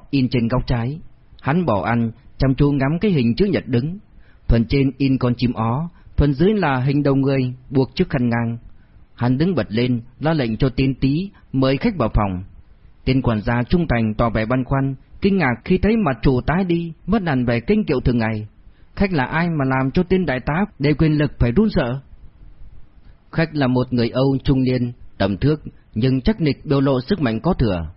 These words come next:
Trán của y cao, cặp mắt sáng xanh và miệng luôn luôn nở nụ cười cởi mở. "Kính chào đại tá Edward Lansdale."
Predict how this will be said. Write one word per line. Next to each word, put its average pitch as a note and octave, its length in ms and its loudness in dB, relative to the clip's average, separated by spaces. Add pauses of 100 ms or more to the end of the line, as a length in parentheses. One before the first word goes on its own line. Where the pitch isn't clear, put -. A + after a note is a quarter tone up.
(540)
Trán F3+ 220 0
của B2+ 100 0
y A#2+ 160 0 (140)
cao, A#2 320 -2 (160)
cặp A2+ 100 0
mắt B2 160 0
sáng E3+ 260 -2
xanh B2 380 0
và B2 100 0
miệng C#3 240 0
luôn G3 180 2
luôn F#3 300 0
nở A#2+ 180 0
nụ C3+ 160 2
cười B2 220 -2
cởi A#2 200 0
mở. G2 300 -2 (1600)
"Kính B3 180 2
chào A#2+ 260 2
đại A#2 160 0
tá E3+ 360 -2
Edward C3+ 400 0
Lansdale." D3 640 -2